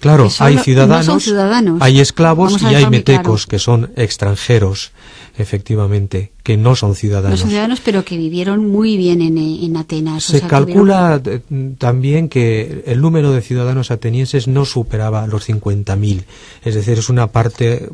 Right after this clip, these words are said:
Speaker 1: muy reducida con respecto al total de la población, contando los esclavos y los metecos que tú mencionabas, que
Speaker 2: Y,
Speaker 1: están
Speaker 2: sí.
Speaker 1: domiciliados en el Ática, en, en Atenas,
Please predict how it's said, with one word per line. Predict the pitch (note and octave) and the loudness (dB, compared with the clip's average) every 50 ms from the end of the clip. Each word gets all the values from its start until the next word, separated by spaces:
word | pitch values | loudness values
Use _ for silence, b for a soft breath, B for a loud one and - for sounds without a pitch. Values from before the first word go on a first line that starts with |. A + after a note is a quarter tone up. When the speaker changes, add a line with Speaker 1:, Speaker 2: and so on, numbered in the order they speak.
| D#3+ | -14
Speaker 1:
muy | D#3 C#3+ C3+ B2+ C3+ C#3 | -12 -6 0 2 2 4
reducida | C3+ C3 A#2 A2+ A2 G2+ - C#3 C#3+ B2+ A2+ G#2+ | 4 4 2 2 -2 -4 -2 -2 0 0 0 -2
con | - G#2+ G#2+ | -2 -4 -4
respecto | A2 G#2 G2+ - - A#2+ G#2+ G2+ - - A2 G#2+ G#2 B B B B | -2 -4 -4 -4 -6 -6 -6 -6 -4 -4 -2 -2 -4 B B B B
al | B G#2+ G#2 | B -8 -4
total | - A2+ G2+ - B2 A#2+ A2+ | -4 -4 -2 0 0 2 2
de | A2+ | 2
la | G#2+ G#2 | 0 -2
población, | G2+ - G#2 G2+ G2+ G2 - - A2 G2+ F#2+ F#2+ F#2+ | -2 -2 -2 -2 -2 -4 -4 -6 -4 -4 -2 -4 -4
contando | - - G2+ G2+ G2+ - A2 A2 A2 G#2+ G#2 G#2 G2+ B B B B | -6 -6 -6 -6 -4 -2 -2 0 0 0 0 -2 -2 B B B B
los | - A2 G2+ - | -6 -6 -4 -4
esclavos | G2+ F2+ - - - A#2+ B2 B2+ A#2+ C3+ D3 C#3+ - - B B B B B B B | -4 -6 -6 -4 -2 0 2 2 2 2 0 -2 -4 -8 B B B B B B B
y | B2 A2 | -6 -4
los | G#2 G#2 F#2 | -2 -2 -2
metecos | G2+ G2+ G2+ - A#2+ A#2 - - G#2+ F#2+ | -2 -4 -2 0 -2 -2 -2 -2 -8 -8
que | - - F#2+ | -6 -6 -8
tú | - - A2 G#2+ G#2 G2+ G2+ | -4 -2 -2 -2 0 -2 -2
mencionabas, | G2+ G#2 G2+ F#2+ - - G#2+ G#2+ G#2+ G2+ F#2 F#2+ G2+ - - B B B B B B B B B B B B B B B B | -2 -2 -4 -4 -4 -6 -4 -4 -2 -4 -4 -6 -10 -14 -18 B B B B B B B B B B B B B B B B
que | - - | -4 -2
Speaker 2:
Y, | G3+ | 0
Speaker 1:
están | G3 F#3 - C3+ | 2 2 2 2
Speaker 2:
sí. | |
Speaker 1:
domiciliados | C3+ B2+ B2 B2 A2 A#2+ A#2+ A2+ B2 A#2+ A#2 A#2 A2 - - | 2 2 2 0 0 0 0 0 2 0 0 0 -2 -2 -2
en | A2+ G#2+ | -2 -2
el | A2+ B2 | 0 0
Ática, | D3+ E3+ - - D3 C3+ - C3+ C#3 C#3+ C3 | 0 0 0 -2 -6 -4 -2 -2 -2 0 0
en, | A2+ A2 G#2+ G#2 G#2+ - | -2 -2 -2 -2 -4 -4
en | - B2 A2 G#2+ | -4 -4 -2 -2
Atenas, | G#2 G#2 - D#3 D3+ C3+ B2+ C3+ - - | -4 0 0 0 2 2 0 0 -2 -6